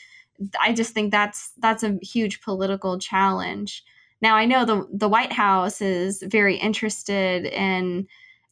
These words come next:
kind of opening up this industry and creating incentives at the federal and state levels tied to funding, kind of doing a, a carrot and stick approach to having some of these ref-, reforms introduced to, into communities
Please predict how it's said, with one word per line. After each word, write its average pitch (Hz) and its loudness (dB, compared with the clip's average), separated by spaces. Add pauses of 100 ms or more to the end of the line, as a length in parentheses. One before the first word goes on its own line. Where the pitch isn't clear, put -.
kind 226 2
of 190 2
opening 208 2
up 202 0
this 160 -4
industry 220 0
and 185 -2
creating 190 0
incentives 196 0
at 190 -4
the 202 -10
federal 185 0
and 196 -4
state 190 -2
levels 185 0 (120)
tied 190 -2
to - -12
funding, 208 2
kind 196 -2
of 196 -6
doing 185 -2
a, 165 -4 (400)
a 208 -4
carrot 196 2
and 190 -2
stick 208 -2
approach 185 -4 (120)
to 180 -2
having 190 -2
some 196 0
of 185 -4
these 170 -4
ref-, 190 -6 (120)
reforms 202 0
introduced 185 -4
to, 196 -6
into 202 -2
communities 196 -2